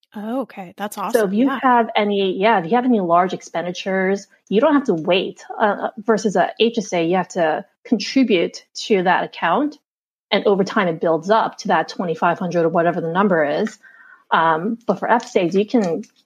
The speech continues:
Speaker 2: day one go get your lasik. You know, you'd have to save up for it. So there, you know, just understanding the type of account that you have and what you, um, what services or products that you need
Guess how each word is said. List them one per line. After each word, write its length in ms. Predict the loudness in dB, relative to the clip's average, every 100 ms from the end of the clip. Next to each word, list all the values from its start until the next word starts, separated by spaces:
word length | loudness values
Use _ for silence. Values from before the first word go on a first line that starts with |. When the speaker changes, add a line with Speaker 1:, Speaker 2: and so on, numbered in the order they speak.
| -4
Speaker 2:
day 140 | 0
one 240 | 2 2 2
go 140 | 0
get 160 | 2 2
your 160 | 2
lasik. 480 | 2 0 -2 -12 -6
You 60 | -2
know, 160 | -2 -2
you'd 160 | -2
have 120 | -2
to 80 | -4
save 240 | -6 -2 -2
up 160 | -4
for 220 | -8 -10
it. 180 | -8 -10 _ _ _ _ _ _ _ _
So 60 | 0
there, 440 | 2 4 2 0 _ _
you 80 | -10
know, 280 | -8 -8 -10 _ -4
just 160 | -2
understanding 800 | 2 2 2 -2 0 2 4 2
the 80 | 0
type 360 | -4 -6 -2 -2
of 120 | -2
account 520 | -8 -4 -2 -2 -6 -12
that 220 | -8 -6
you 120 | -6
have 440 | -2 0 2 0 -4 _ _ _ _ _ -6
and 200 | -4 2
what 260 | 2 2 -2
you, 420 | 0 2 2 2
um, 500 | 2 2 2 0 -8 -14 _ _ -20 -8
what 360 | 0 2 2 -4
services 680 | 0 2 2 2 2 2
or 80 | -2
products 400 | -2 0 2 0
that 140 | -4 -4
you 140 | -4
need 420 | -4 0 0 -2